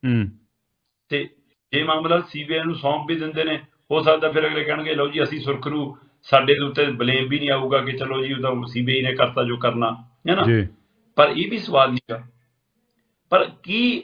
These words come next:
Speaker 2: ਇਹ ਦੋ ਮੰਗਾਂ ਨਾਲ ਇਨਸਾਫ ਮਿਲ ਜਾਏਗਾ?
Speaker 1: ਹੂੰ।
Speaker 2: ਕੀ ਇਨਸਾਫ ਦੀ ਪਰਿਭਾਸ਼ਾ ਇਹੀ ਹੈ? ਇਹ ਪਹਿਲੂ ਅਹਿਮ ਹੈ।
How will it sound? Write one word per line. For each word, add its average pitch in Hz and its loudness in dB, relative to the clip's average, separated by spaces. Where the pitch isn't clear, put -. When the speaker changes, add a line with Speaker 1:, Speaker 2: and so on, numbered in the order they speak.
Speaker 2:
ਇਹ 226 0
ਦੋ 180 2
ਮੰਗਾਂ 170 2
ਨਾਲ 175 0
ਇਨਸਾਫ 139 4
ਮਿਲ 139 -4
ਜਾਏਗਾ? 180 -4
Speaker 1:
ਹੂੰ। 107 2
Speaker 2:
ਕੀ 165 -2
ਇਨਸਾਫ 147 4
ਦੀ 175 -6
ਪਰਿਭਾਸ਼ਾ 151 0
ਇਹੀ 143 -4
ਹੈ? - -4
ਇਹ 220 0
ਪਹਿਲੂ 165 -4
ਅਹਿਮ 120 -8
ਹੈ। - -16